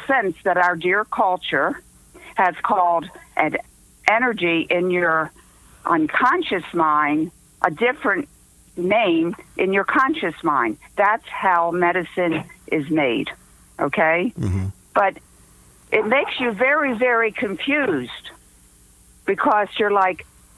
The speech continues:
Speaker 1: "Okay, there's shame and there's guilt." And I'm saying the two are the same thing, even though they give it different names. So how can you say shame is bad and guilt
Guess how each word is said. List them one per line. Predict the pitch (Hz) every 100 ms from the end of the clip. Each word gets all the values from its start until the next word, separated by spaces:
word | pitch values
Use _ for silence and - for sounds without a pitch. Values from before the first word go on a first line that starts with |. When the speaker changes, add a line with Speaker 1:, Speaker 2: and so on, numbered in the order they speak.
| - -
Speaker 1:
"Okay, | 160 220 294 180 170
there's | 190 180
shame | - 208 196 185 165
and | 175 170
there's | 160 160 -
guilt." | 240 175 - - - - - - - - -
And | 190
I'm | 202 226 -
saying | 202 185 175
the | 175
two | - 294 285 247
are | - 190 185 175 - - - - - - - -
the | 185 -
same | 240 220 202
thing, | - 339 240 170
even | 180 254 262 247
though | 233 233
they | 214 208
give | 226 226
it | 208
different | 202 202 190 -
names. | 202 339 190 120 101 - - - - - - 233
So | 220
how | 254 269
can | - 254
you | 226
say | 302 220
shame | 202 285 247 247
is | 214 180
bad | 202 208 196
and | 170
guilt | 302 185